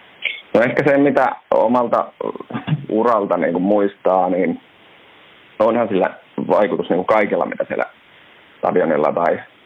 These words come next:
pelissä tapahtuu. Ehkä silloin ei ole kuuluttajaan kiinnittänyt kauheasti huomiota. Itse en ainakaan muista, että olisin, mutta tota, ehkä niin kuin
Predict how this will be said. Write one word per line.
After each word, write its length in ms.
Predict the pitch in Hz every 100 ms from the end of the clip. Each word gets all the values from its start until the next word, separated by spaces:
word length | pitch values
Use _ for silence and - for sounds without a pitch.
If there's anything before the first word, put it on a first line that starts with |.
| _ - -
pelissä 300 | 92 92 -
tapahtuu. 840 | 95 92 - - - 85 85 - - - - 98
Ehkä 180 | 98 101
silloin 260 | 98 95 95
ei 160 | 92
ole 120 | 95 - _ - - - - - -
kuuluttajaan 920 | 147 147 120 - 95 98 92 92 - - _ _ - -
kiinnittänyt 460 | 98 95 - 95 92
kauheasti 420 | 95 98 87 92
huomiota. 640 | 98 98 92 76 62 64 - - - - - - - - - -
Itse 380 | 101 - - 85
en 300 | 82 73 -
ainakaan 380 | 85 85 87 90
muista, 420 | 90 87 - 80
että 200 | 87 -
olisin, 300 | 87 90 95
mutta 320 | 92 87 -
tota, 460 | 85 90 - 90 82 - _ _ _ -
ehkä 320 | - 107 107 127
niin 180 | 127
kuin 120 | 120